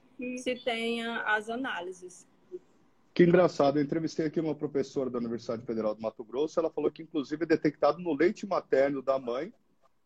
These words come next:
Speaker 2: das áreas vizinhas aos, aos, aos lugares que tem plantio.
Speaker 1: É,
Speaker 2: Então,
Speaker 1: então,
Speaker 2: é,
Speaker 1: eu
Speaker 2: é, é
Speaker 1: acho
Speaker 2: muito
Speaker 1: interessante.
Speaker 2: estranho que, que vocês não façam a própria análise sem ser... Porque uma coisa é quem tá produzindo fazer uma análise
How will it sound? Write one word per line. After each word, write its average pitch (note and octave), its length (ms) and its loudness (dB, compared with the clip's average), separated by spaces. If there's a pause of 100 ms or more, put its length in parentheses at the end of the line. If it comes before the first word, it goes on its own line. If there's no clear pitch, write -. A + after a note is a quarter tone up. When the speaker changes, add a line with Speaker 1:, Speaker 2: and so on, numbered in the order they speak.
(140)
Speaker 2:
das D3+ 340 4
áreas D3+ 260 6
vizinhas F#3 480 4
aos, C3 180 2
aos, A2 260 0
aos A2 280 -2
lugares G#2+ 380 0
que G#2+ 100 -6
tem G#2+ 160 -2
plantio. F#2+ 540 -4 (500)
Speaker 1:
É, - 200 -6
Speaker 2:
Então, C3+ 120 4
Speaker 1:
então, E3+ 120 6
Speaker 2:
é, F#3+ 120 6
Speaker 1:
eu - 60 4
Speaker 2:
é, B3+ 100 4
é B3+ 40 4
Speaker 1:
acho A#3+ 180 8
Speaker 2:
muito F3+ 220 2
Speaker 1:
interessante. B3+ 240 2
Speaker 2:
estranho G3 380 2
que, D3+ 340 -2
que - 140 -4
vocês D3+ 680 -2
não D3 180 -4
façam D3 440 -4
a A#2+ 60 -4
própria C#3+ 420 -4
análise B2 460 -4
sem B2+ 220 -6
ser... B2 320 -2 (420)
Porque C3 220 0
uma D3 200 4
coisa G3+ 340 4
é - 40 -4
quem G#3+ 160 -2
tá F#3 180 0
produzindo E3 560 -2
fazer D#3+ 340 0
uma D3+ 140 0
análise F3+ 680 -2